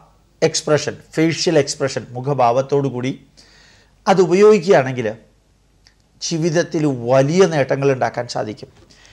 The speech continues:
അവനവനെ രക്ഷിക്കാൻ സാധിക്കും. പല പ്രശ്നങ്ങളിൽ നിന്നും നമുക്ക് മോചനം നേടാൻ സാധിക്കും. പലരെയും കൊണ്ട് നമുക്ക് പ്രവർത്തിപ്പിക്കാനും സാധിക്കും. ഒരു വലിയ ഉത്തരവാദിത്വം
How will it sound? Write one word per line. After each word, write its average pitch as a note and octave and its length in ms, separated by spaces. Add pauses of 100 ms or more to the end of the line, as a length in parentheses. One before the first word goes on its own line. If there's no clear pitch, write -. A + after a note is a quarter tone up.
(280)
അവനവനെ F3 480
രക്ഷിക്കാൻ F3 500
സാധിക്കും. D3+ 420 (560)
പല D#3+ 160
പ്രശ്നങ്ങളിൽ F3 760
നിന്നും B2+ 280 (400)
നമുക്ക് B2+ 400 (320)
മോചനം C3 400
നേടാൻ A2+ 280
സാധിക്കും. A2+ 460 (680)
പലരെയും F#3 640
കൊണ്ട് C3 260 (500)
നമുക്ക് B2+ 340 (140)
പ്രവർത്തിപ്പിക്കാനും C#3 720
സാധിക്കും. A#2 440 (600)
ഒരു F3 80
വലിയ E3 600 (320)
ഉത്തരവാദിത്വം C#3 840